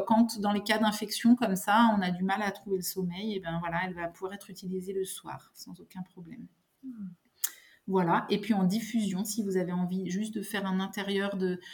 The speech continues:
Speaker 1: nettoyer un peu l'air ambiant chez vous, vous pouvez, même avec des petits, utiliser l'huile essentielle d'eucalyptus radié.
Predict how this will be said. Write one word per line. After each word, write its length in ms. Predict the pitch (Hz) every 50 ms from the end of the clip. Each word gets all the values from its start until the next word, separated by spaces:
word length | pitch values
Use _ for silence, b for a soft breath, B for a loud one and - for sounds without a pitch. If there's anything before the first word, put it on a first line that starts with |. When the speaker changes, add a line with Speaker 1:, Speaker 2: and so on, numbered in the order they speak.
| B B B B -
Speaker 1:
nettoyer 380 | 202 190 - - 208 202 214
un 100 | 214 214
peu 160 | 208 - - 220
l'air 220 | 202 202 202 202
ambiant 340 | 202 196 190 185 190 202 202
chez 180 | 196 - - 196
vous, 140 | 190 220 240
vous 140 | 247 240
pouvez, 460 | 240 - 208 202 214 208 190 196 - -
même 220 | 190 202 214 226
avec 200 | 220 208 208 190
des 100 | 185 202
petits, 380 | 190 - 196 190 - - 233 233 -
utiliser 460 | 214 208 - - 208 220 196 208 220
l'huile 180 | 214 220 208 208
essentielle 520 | 196 - 214 202 - - 202 190 185 175
d'eucalyptus 880 | 180 220 226 226 226 - 220 202 196 202 208 - - - 214 214 - - - - -
radié. 440 | 185 190 190 175 170 160 151 156